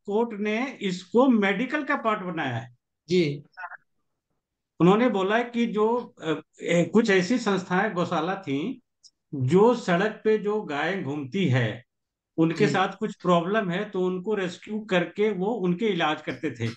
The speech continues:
Speaker 2: हम्म।
Speaker 1: तो उन्होंने medical का part बताया इसको। अब
Speaker 2: सर
Speaker 1: जैसे ही इसको relief of poor बना द-, आप साबित कर देते हैं या medical में लेके चले जाते हैं, तो ये main object का part हो गया।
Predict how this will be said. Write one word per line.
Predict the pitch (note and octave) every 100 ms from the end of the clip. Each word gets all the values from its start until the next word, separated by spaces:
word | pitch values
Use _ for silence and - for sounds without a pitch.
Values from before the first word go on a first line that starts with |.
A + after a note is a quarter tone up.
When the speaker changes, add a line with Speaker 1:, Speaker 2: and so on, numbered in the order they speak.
| _ _ _ - D#3+
Speaker 2:
हम्म। | D3+ C3+ - _ _ _ _ _ _ - - - _ _ _ _ _ _ _ _ A3+
Speaker 1:
तो |
उन्होंने | C4 B3 G#3+ A#3+
medical | C#4 G3 D#3+ F3+ C#4 C#4+
का | A#3+
part | A3 F3+ F3
बताया | D3 C#3 A#2+ A2
इसको। | A2 - G#2+ F2+ - _ _ _ _ _ _ _ _ _ _ - A#2+
अब | D#3 E3
Speaker 2:
सर |
Speaker 1:
जैसे | F#3+ G3 - B3
ही | C4
इसको | - - C4+ A3+
relief | F#3+ A3 B3+
of | C#4
poor | - G#3 A3 B3
बना | G#3 G#3
द-, | F#3 D#3+ - - - - -
आप | D#3+ F#3 - -
साबित | E3+ G#3+ A3+
कर | F#3+
देते | G3+ A3 -
हैं | C#3 A#2 G2+ _ _ _ _ _ -
या | C#3+ G#3
medical | F#3+ F3 F3+ A3+ A3+
में | A3+
लेके | G3+ G3 A3+
चले | G3+ G3
जाते | A3 F3 -
हैं, | D3+ A#2+ - _ _ -
तो |
ये | B3 C#4
main | A#3 G3 B3+
object | B3+ G3 B3+ B3 C4
का |
part | B3 G#3+ F3
हो | D3+
गया। | C3+ C#3+ D3